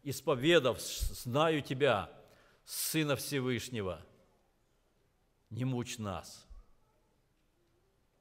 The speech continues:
Потому что они знали, что только Он имеет власть и силу повелевать.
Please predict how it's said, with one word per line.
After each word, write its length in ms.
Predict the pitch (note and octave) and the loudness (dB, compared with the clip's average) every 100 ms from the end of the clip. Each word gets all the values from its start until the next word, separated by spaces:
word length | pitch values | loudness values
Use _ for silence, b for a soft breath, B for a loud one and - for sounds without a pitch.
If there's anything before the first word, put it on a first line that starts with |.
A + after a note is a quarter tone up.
| _ _ _ _ - | _ _ _ _ -12
Потому 300 | A2+ C#3+ A2 | -4 -4 -4
что 180 | - | -4
они 160 | A#2 A2+ | -4 -4
знали, 360 | G2 B2 A2 G2+ | -4 -4 -2 -4
что 100 | - | -4
только 240 | B2+ - | -4 -4
Он 360 | - D3 B2+ A2+ | -4 -2 0 -2
имеет 400 | A2 A2 G#2 - | -4 -4 -6 -10
власть 560 | A2+ A2+ B2 - - - | -2 0 0 -2 -16 -14
и 80 | B2 | -12
силу 420 | - - A#2 A2 | -10 -6 -6 -6
повелевать. 760 | - A2 A2 A2 G#2 E2 - | -8 -8 -6 -2 -4 -4 -12